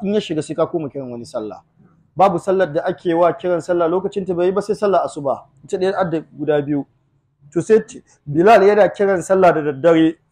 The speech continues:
"Fakulu washrabu," ku ci ku sha ko da kun jiya. "Hatta tasma'u ta'dhin ibn Ummi Maktum," har sai kun ji kiran sallar Ibn Ummi Maktum. Abdullah ibn Ummi Maktum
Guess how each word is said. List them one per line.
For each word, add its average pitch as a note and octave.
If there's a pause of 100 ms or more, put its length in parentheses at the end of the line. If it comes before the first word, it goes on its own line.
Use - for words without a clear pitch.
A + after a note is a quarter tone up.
"Fakulu F#3
washrabu," D3
ku E3+
ci -
ku F#3+
sha E3
ko F#3+
da F3+
kun D#3
jiya. D3 (340)
"Hatta E3+
tasma'u G3+
ta'dhin F3
ibn F3+
Ummi A3
Maktum," E3 (300)
har F#3
sai G3
kun G3
ji G3
kiran G3+
sallar F#3+
Ibn F#3+ (120)
Ummi F#3+
Maktum. D#3+
Abdullah D#3
ibn F3+
Ummi F#3
Maktum A3+